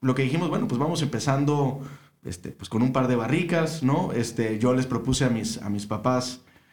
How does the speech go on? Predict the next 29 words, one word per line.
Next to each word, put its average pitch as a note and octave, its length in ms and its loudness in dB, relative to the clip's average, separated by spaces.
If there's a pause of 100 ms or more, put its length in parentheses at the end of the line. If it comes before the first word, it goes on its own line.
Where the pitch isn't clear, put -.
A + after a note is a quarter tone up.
(120)
este, G2 720 -2
mm, F2+ 380 -2 (880)
meterme C3 460 2
a - 20 0
la A#2+ 60 0
escuelita, D3+ 760 0
¿no? A#2+ 140 2 (280)
<laughs> - 280 -16
Para A#2 140 0
saber B2 320 2
cómo, C3 440 0 (340)
para A2+ 160 0
saber A#2+ 300 0
cómo, C3 340 0
cómo B2+ 160 0
estaba B2+ 240 0
esta B2 220 0
onda B2 200 4
del G#2+ 160 0
vino. C#3+ 380 2
Me A#2+ 120 0
tocó A#2 280 0
todavía C#3 320 2
la B2+ 80 2
escuelita B2+ 480 0
con A2 180 0
Hugo B2 200 2
dando A2+ 260 -2
clases. A#2+ 500 -4